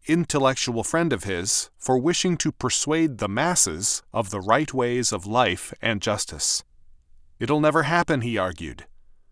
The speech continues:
"Instead, look to the prophet Isaiah." Isaiah was told to preach righteousness to his own generation of violence. He was also told to expect few people to listen. "They had ears, but could not hear,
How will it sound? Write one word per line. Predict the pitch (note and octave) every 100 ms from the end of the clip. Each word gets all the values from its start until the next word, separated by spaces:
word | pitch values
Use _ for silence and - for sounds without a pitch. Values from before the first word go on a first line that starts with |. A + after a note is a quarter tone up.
| _ _ G2+
"Instead, | F2 - E3+ G2+ A#2+ - - - _ -
look | F3 -
to | -
the | F3
prophet | - C#3 B2 A#2+
Isaiah." | B2+ A#2+ C3+ C3 D#2+ - - _ _ - _ _ - - _ _ - - A#2
Isaiah | A#2+ E3 F#3+ E3+
was | C3+ -
told | - D#3+ D#3
to | -
preach | - D3+ D#3+ -
righteousness | A2 D3 - D3+ - C3+
to | - C3
his | A#2+ A#2
own | C#3+ D3
generation | B2+ A#2+ G#2+ G2 - G#2+
of | F#2+
violence. | G2 F2 D#2 C2+ - - - _ _ _ _ -
He | C3+
was | C3
also | D#3+ E3+ E3
told | - D3 D3 C3+
to | B2
expect | - - C#3 -
few | - D3+ F3+
people | - F#3+ - G#2
to | B2
listen. | C3+ C#3 G2+ B1+ - _ _ _ - - - - _ -
"They | A2+
had | B2+ F#3 D3
ears, | E3+ F#3+ F#2+ F2+ - - - -
but | B2+ -
could | - C3
not | C#3 B2 - C#3
hear, | G#2 C2 -